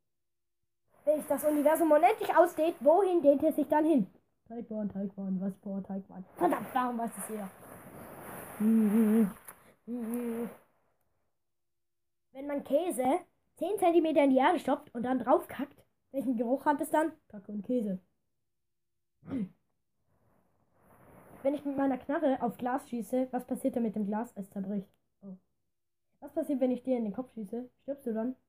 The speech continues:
Nein. Warum? Ich hab Horcrux-, Horcruxe. Was, wenn ich da auf deine Horcruxe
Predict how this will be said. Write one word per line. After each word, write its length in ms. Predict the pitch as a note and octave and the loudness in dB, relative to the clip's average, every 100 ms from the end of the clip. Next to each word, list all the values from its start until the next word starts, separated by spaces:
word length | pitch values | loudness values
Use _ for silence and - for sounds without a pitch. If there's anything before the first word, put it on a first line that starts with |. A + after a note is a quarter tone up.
| _ | _
Nein. 320 | F#3+ F3+ F3 - _ - | -20 -16 -16 -16 _ -18
Warum? 360 | F#3+ A#3+ G3+ _ | -8 -6 -6 _
Ich 120 | A#3+ F#3+ | -14 -14
hab 120 | F#3+ | -10
Horcrux-, 380 | A3+ - G3 _ _ _ B3+ | -12 -12 -20 _ _ _ -16
Horcruxe. 420 | C#4+ A3+ - G3 _ | -12 -14 -14 -16 _
Was, 280 | B3+ B3 - | -10 -10 -10
wenn 140 | A3+ | -12
ich 80 | G#3+ | -10
da 160 | A3+ G3 | -12 -12
auf 100 | - | -10
deine 260 | A3 G3 | -8 -6
Horcruxe 540 | G3+ - D#4 D4+ D4+ | -8 -8 -10 -8 -10